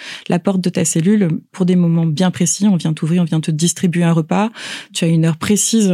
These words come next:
pour aller en promenade. Et puis ensuite, tu peux avoir quelques activités, euh, par exemple aller au sport,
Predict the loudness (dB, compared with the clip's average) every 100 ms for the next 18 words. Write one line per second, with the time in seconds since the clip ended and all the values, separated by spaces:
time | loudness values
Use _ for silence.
0 | 0 0 0 0 -2 0 2 4 4 2
1 | 0 -2 -2 -2 0 -2 -2 -2 -4 -4
2 | -2 0 0 0 -2 -2 -2 -2 -4 -6
3 | 0 2 2 0 -2 -2 -4 -2 0 0
4 | 0 -4 -2 -2 -2